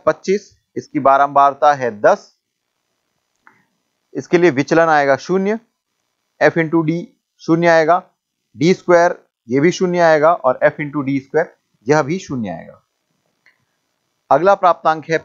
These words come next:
पाँच, इसकी बारंबारता, अगला प्राप्तांक है पैंतीस, इसकी बारंबारता है पाँच और इसका विचलन आ जाएगा दस। फिर एफ into D करेंगे तो मिल जाएगा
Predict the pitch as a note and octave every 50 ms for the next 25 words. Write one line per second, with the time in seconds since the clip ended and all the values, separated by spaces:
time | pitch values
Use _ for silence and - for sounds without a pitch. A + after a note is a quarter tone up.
0 | _ _ - C#3 C#3+ D3+ F3 - - - _ _ - C3 B2+ - D#3+ D3+ C3 C3
1 | B2+ C3 C3 B2+ B2 B2 A#2+ A#2 - D3 D3 D3+ - - _ _ _ _ _ _
2 | _ _ _ _ _ _ _ _ _ _ _ _ _ _ _ _ - C3 C#3+ D#3+
3 | F#3+ F#3+ F#3 E3+ D#3 D3 - - D3 C#3+ C#3+ C#3 - C#3+ - _ - D#3+ F3 F3
4 | - E3 F3+ - - _ _ - B2+ - - E3 D3 D3 C#3+ C#3+ C#3+ C#3 C3+ C3+
5 | B2+ - - C3+ C3+ B2 A2+ A2+ - _ - D3+ F3 F3+ F3 _ _ _ _ _
6 | _ _ _ _ _ _ _ _ - - - B2+ C3 - - D3+ D3+ - - E3
7 | C3 C3 C3+ - E3 D#3+ D#3+ D#3 D3 C#3 A#2 A#2+ A#2+ A#2 A2 G#2 G#2+ G2 F2+ F#2
8 | A#2 D#3 G3 - - _ _ _ _ _ _ _ _ _ _ _ _ _ _ _
9 | _ _ _ _ _ _ _ _ _ _ _ _ _ _ _ _ _ _ _ _
10 | _ _ _ - _ _ _ _ _ _ _ _ _ _ _ _ _ _ _ _
11 | _ _ _ _ _ _ _ _ _ _ _ _ _ _ _ _ _ - D#3+ -
12 | - E3 E3+ E3 - F3+ F3 E3 F#3 F3 D3+ E3+ F3 D#3+ E3 D#3+ D3+ D#3 D#3 D#3
13 | E3 F3 - - - C3+ C3 C3+ C3+ C3 C3 B2+ A#2+ B2